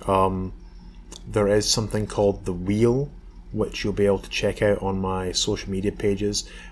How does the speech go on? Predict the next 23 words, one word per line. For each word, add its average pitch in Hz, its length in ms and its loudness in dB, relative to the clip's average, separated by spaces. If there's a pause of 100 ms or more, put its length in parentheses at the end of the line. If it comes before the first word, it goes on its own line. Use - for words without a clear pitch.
(320)
But 101 240 4 (800)
I - 60 0
think, 135 320 0
actually, 139 360 -4
I - 40 -6
think 165 240 -2
I 170 40 -2
might 151 180 -4
just 135 160 -6
do 120 120 2
a 107 40 0
podcast 104 800 -4 (540)
on 101 300 2
some 104 180 -2
of 101 120 -2
my 95 120 -4
services 107 680 -2
in 90 80 -6
a 90 40 -8
couple 95 300 -6
of 92 60 -4
weeks' 90 220 -8
time 87 360 -6